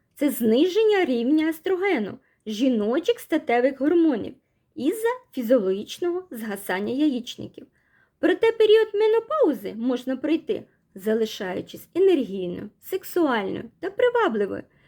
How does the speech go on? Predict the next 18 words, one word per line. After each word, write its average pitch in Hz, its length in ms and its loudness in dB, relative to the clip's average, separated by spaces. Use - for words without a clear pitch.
використовуючи 196 960 0
препарат 190 600 -6
Фемсин 269 600 2
компанії 359 640 -2
доктор 214 580 -4
Нона. 202 460 -4
Фемсин 381 440 4
не 440 240 4
містить 294 400 2
гормонів, 240 640 -2
але 294 280 4
дає 254 480 2
ефект, - 420 -6
аналогічний 277 960 0
їм 233 360 -4
діям, 196 540 -6
завдяки 240 520 2
фітоестрогенам 403 1200 0